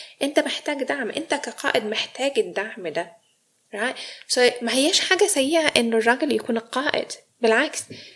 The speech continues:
دي ربنا يكون في عونه، ده مسؤوليته أكبر بكتير من أي مسؤولية تانية، دي، دي مسؤولية عظيمة.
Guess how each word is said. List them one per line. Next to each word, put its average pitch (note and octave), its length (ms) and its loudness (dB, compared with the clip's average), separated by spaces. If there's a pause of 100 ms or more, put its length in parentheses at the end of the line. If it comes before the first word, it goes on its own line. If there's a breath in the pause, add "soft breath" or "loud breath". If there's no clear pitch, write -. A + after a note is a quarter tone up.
(180 loud breath)
دي A3+ 340 4
ربنا G#3+ 280 2
يكون D#4+ 180 -6
في B3+ 160 0
عونه، C4 240 2
ده F3 100 2
مسؤوليته - 540 4
أكبر - 300 2
بكتير E4+ 420 -2
من C#4+ 120 -2
أي A#3 140 2
مسؤولية A3 420 0
تانية، D4 380 4
دي، F3+ 160 2
دي G3 240 -4
مسؤولية A#3+ 580 4
عظيمة. F#3+ 600 0